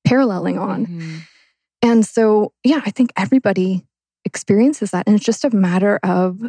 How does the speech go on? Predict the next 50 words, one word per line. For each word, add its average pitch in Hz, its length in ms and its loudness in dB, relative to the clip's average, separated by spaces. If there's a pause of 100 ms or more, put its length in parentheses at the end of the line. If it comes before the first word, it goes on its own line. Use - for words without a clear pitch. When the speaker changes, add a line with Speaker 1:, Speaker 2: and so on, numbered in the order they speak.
(100)
Speaker 1:
awareness 190 680 -2
of - 100 -8
like, 185 200 -2 (220)
"Oh, - 240 -8 (160)
okay, 190 340 -2 (100)
I 214 60 -2
walked 185 260 0
into 254 180 2
this 277 260 -2
room 185 180 2
and 190 80 0
I 190 60 4
was 180 160 -2
feeling 190 300 2
okay. - 440 -4 (380)
And 190 120 6
then 190 160 4
all 185 100 2
of 180 60 -2
a 185 40 -2
sudden, 196 500 0
you 202 80 2
know, 185 140 2
I 180 80 -4
started 185 440 -2
feeling 185 280 2
shaky, 226 340 -2
or 190 60 0
my 196 80 0
heart 190 260 -4
started 202 200 -4
to - 40 -14
beat 170 220 -4
really, 196 220 0 (180)
really 190 200 0
fast." - 440 -6 (680)
It's - 180 -2
a 196 320 2 (240)
sensory 208 340 2
awareness. 190 360 0
We're 233 60 0
so - 280 -2
much 302 220 2
more 185 120 2
sensory 180 320 -2
aware, 180 140 0
especially, 226 440 -4
you 196 60 6
know, 185 120 2
us 196 240 -2